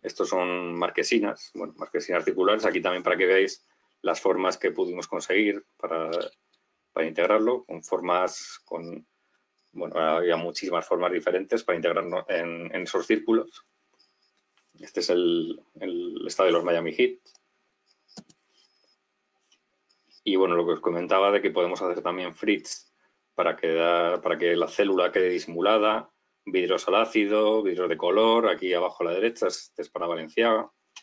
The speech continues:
Y, bueno, pues con-, podemos conseguir los colores de muchas maneras diferentes. Prácticamente todo lo que se puede hacer en la industria del vidrio, por no decir el noventa y nueve por ciento de las cosas, lo, lo hacemos nosotros integrado en, en, con células solares.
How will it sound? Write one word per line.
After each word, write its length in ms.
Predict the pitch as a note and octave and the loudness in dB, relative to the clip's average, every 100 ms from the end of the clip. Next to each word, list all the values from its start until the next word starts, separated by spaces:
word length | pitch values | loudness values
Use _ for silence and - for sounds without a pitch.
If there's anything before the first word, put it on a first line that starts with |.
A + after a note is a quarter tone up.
| _ _ _ _ _ _ - | _ _ _ _ _ _ -10
Y, 140 | F2 | -6
bueno, 200 | E2+ D#2+ | -4 -6
pues 140 | D#2+ - | -8 -4
con-, 180 | E2+ D#2+ | -4 0
podemos 240 | F#2+ F2+ | 0 0
conseguir 240 | F#2+ F#2 | 2 2
los 140 | F2+ - | 2 2
colores 240 | F#2+ F#2 | 4 4
de 60 | F2 | 2
muchas 260 | F2 F2 | 0 -2
maneras 220 | F2 F2 E2+ | 0 2 0
diferentes. 920 | - G#2 A2+ A2 G#2+ G#2+ A2 - - _ _ _ _ _ | 0 0 0 2 0 2 0 -4 -20 _ _ _ _ _
Prácticamente 640 | A#2 G#2+ A2+ G#2 G2+ F#2+ F#2+ | 0 2 2 4 2 0 0
todo 260 | - G#2 | 4 6
lo 120 | G#2 G2 | 6 4
que 100 | F2+ | 0
se 100 | F#2 | 0
puede 180 | F#2+ | 0
hacer 100 | F2 | 0
en 60 | F#2 | 0
la 60 | F2+ | -2
industria 280 | F#2 - | -4 -2
del 100 | F2+ | 0
vidrio, 420 | G2+ A#2 C3 D3+ - - _ _ _ _ _ _ - | 2 0 0 -6 -12 -20 _ _ _ _ _ _ -8
por 120 | E2 | -4
no 80 | E2+ | -2
decir 180 | F#2 E2+ | 0 0
el 80 | |
noventa 240 | F2 E2+ F#2 | 0 0 2
y 40 | |
nueve 160 | F#2+ F#2 | 2 2
por 100 | F2+ | 2
ciento 240 | A2+ F#2+ | 2 4
de 60 | F#2+ | 2
las 100 | F2 | 2
cosas, 400 | G#2+ B2 C#3 - | -2 0 0 0
lo, 320 | F2 D#2+ E2 | -2 -2 -2
lo 120 | E2 | -2
hacemos 320 | D#2+ F2+ F#2 | -2 -2 -2
nosotros 480 | F#2+ F2+ G#2 A#2 - A2+ | -4 -2 0 0 -2 -10
integrado 580 | D#2 D#2+ E2+ E2 D#2+ | -6 -2 0 0 -2
en, 380 | D#2+ D#2+ D#2 D#2 _ _ _ _ _ _ _ _ _ - | -6 -10 -18 -20 _ _ _ _ _ _ _ _ _ -4
en, 600 | E2 E2 D#2 D#2+ D#2+ D#2+ | -2 0 0 -2 -6 -4
con 160 | E2 | -2
células 300 | E2+ E2+ D#2 | 2 2 2
solares. 480 | D#2+ D2 - - | -2 -4 -6 -10